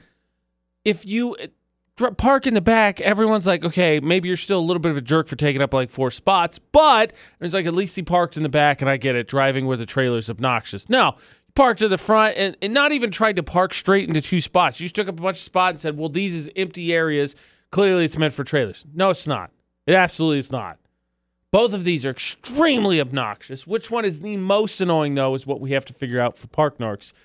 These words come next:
So, pinned to the top of our Facebook page, Utah's V F X. On our Instagram, Utah's V F X. Follow if you haven't either. Tell me which nominee is the worst. And if you see terrible parking, you can submit,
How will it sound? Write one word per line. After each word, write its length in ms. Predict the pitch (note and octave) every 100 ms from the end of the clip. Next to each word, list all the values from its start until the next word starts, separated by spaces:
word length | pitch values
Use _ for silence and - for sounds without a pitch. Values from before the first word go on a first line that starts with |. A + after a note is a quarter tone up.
| _ _
So, 400 | - B3 A3+ F#3+ - _ _ _
pinned 160 | G3+ G#3+
to 60 |
the 80 | G3+
top 220 | F#3+ G3
of 40 | F#3+
our 60 | E3+
Facebook 320 | F#3 E3 -
page, 300 | F3 E3 B2+
Utah's 380 | C#3+ D3+ C#3 A#2+
V 200 | B2+ C3
F 200 | A#2+ C3+
X. 280 | B2+ - -
On 140 | C#3+
our 60 | C#3+
Instagram, 480 | C#3 - C3+ C3 G#2+
Utah's 480 | A2+ A2 A#2 A2+ F#2+
V 180 | A#2
F 140 | G#2+ -
X. 160 | A#2+
Follow 260 | - B2+ A#2+
if 80 | A2+
you 100 | A2+
haven't 240 | A#2+ A2+
either. 320 | B2 A#2 A#2 A#2 _ _ _ _
Tell 220 | - F#3 F3
me 240 | D3+ D#3 -
which 340 | - D3 E3+ D#3
nominee 500 | D#3 D3+ D3 C#3+ - -
is 340 | D3 C#3+ A#2
the 300 | G#2+ B2+ B2 - _
worst. 340 | A2+ B2+ A2+ -
And 60 |
if 80 | C3
you 100 | G3
see 180 | A3 A3
terrible 300 | G#3 A3 F3+
parking, 380 | D#3+ F#3 F#3 F#3
you 120 | D#3+
can 160 | D#3 C#3+
submit, 460 | - C3 F3 G3+